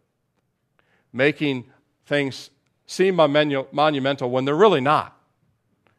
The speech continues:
In the annals of history, no one will remember some of these things.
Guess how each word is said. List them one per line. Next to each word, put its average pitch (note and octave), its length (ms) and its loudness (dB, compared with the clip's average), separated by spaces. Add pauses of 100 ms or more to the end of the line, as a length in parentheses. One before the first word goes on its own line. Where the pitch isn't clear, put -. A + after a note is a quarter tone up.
(200)
In C#3+ 60 -6
the D3 140 -2
annals F3+ 300 4
of D#3 120 -4
history, D#3+ 300 -4
no C#3 300 4
one F3+ 220 2
will F3 80 0
remember D3+ 560 -2 (320)
some C3 240 -2
of A#2 60 -2
these G#2 240 -6
things. F#2 340 -2